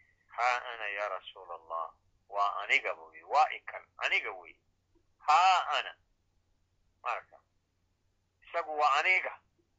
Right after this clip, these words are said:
Ninka saacadda wax ka weydiiyey, waa aniga, yaa Rasuulallah. Qaala nabigu wuxuu yidhi, "فإذا ضيعت الأمانة فانتظر الساعة."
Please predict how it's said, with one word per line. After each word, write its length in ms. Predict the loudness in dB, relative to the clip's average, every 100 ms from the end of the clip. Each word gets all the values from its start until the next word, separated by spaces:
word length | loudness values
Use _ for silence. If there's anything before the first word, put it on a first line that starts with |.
| -20
Ninka 240 | -16 -14 -4
saacadda 380 | 0 0 0 -4
wax 160 | -6 -4
ka 80 | -4
weydiiyey, 600 | -6 -12 -12 -12 -12 _ _ 0
waa 180 | 4 4
aniga, 360 | 4 4 0 -6 -4
yaa 140 | -2
Rasuulallah. 580 | -2 -10 -14 -14 -14 -20 _ _ _ _ _ _ _ _ _ _ _
Qaala 260 | 0 2 2
nabigu 340 | -4 -8 -10 -14
wuxuu 180 | -10 -10
yidhi, 320 | -10 -12 _ _ _ _ _ -8
"فإذا 460 | -2 -2 0 0 0
ضيعت 760 | -2 -6 -4 0 0 -2 -6
الأمانة 1200 | -16 -14 -12 -10 -6 -4 -4 -8 -10 -12 -12 -14 _ _ _ _ _ -14
فانتظر 520 | -14 -10 -10 -10 -14 -14
الساعة." 540 | -14 -14 -12 -12 -14